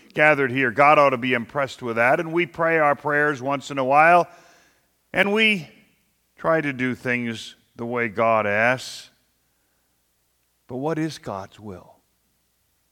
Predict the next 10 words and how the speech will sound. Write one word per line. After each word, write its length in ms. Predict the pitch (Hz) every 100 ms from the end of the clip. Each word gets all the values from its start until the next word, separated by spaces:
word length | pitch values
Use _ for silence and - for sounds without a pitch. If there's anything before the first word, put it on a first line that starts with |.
| _ _ _ _ _ -
God's 260 | 135 139
will 260 | 104 139 143
is 120 | 120
for 160 | - 120
us 120 | 107
to 120 | -
work 320 | 104 117 123 117
in 120 | 104
his 200 | 104 92
vineyard. 460 | 123 135 101 80